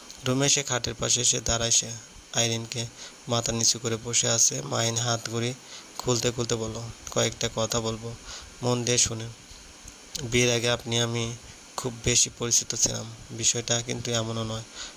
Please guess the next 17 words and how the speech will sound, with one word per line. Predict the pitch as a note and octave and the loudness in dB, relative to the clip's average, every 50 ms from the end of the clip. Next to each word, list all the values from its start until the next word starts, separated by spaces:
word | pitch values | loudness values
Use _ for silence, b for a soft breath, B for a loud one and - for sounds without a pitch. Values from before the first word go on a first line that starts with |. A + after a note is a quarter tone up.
| - - | -6 0
আমার | A#2 A#2 A#2+ A#2 | 2 2 2 2
ফ্যামিলি | A#2 A#2 A#2 A#2 A#2 A#2 A#2+ | 2 2 2 2 4 2 2
থেকে | A2+ B2 A#2 A#2+ B2+ | 2 0 0 -2 -2
হুটহাট | A#2 A#2+ B2 A#2 B2 A#2 A2+ - - | -2 -2 -2 2 2 2 2 2 2
এই | A#2 | 2
সিদ্ধান্ত, | - - B2 G#2+ G#2+ A2 A2+ A#2 A#2 - | 2 2 2 0 0 0 0 0 0 -2
আর | C#3+ D3+ C#3 | 0 2 4
আপনার | A#2+ A#2 A2+ - A#2 A2+ | 2 2 2 0 -2 -2
ফ্যামিলিও | A2+ - A#2 A2+ A2+ A2+ A2+ A#2+ C3 C3 | 0 0 -2 0 0 0 0 0 2 4
রাজি | A#2+ A2 G#2 A#2+ | 2 2 2 0
হয়ে | A2+ A2+ A#2+ A2 | -2 -2 -2 -4
যায়। | A2+ A2+ A#2 - B B B B B B B - | -4 -6 -6 -10 B B B B B B B -2
এর | C3+ B2 A#2+ | 2 2 4
মাঝে | B2 B2+ B2 A#2 B2+ B2+ B2 | 4 4 4 4 4 2 2
আমি | A#2+ A#2+ A#2+ A#2+ | 2 2 2 2
আপনাকে | A#2 A2+ - A2+ A2 A2 A#2+ A2+ | 2 0 0 -2 -2 -2 -2 -4
কিছু | - A#2 - A#2+ | 0 0 0 0